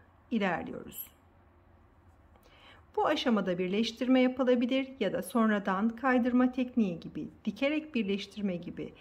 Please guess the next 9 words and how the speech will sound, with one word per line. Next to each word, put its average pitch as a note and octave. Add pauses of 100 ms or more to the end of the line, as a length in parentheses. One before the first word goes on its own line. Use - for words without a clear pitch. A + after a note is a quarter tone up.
(320)
tekniklerden G3+
yararlanarak F#3
da D4 (320)
motifleri G3
tamamen G3
bitirdikten G3+
sonra F3+
da F#3+
birleştirme G3+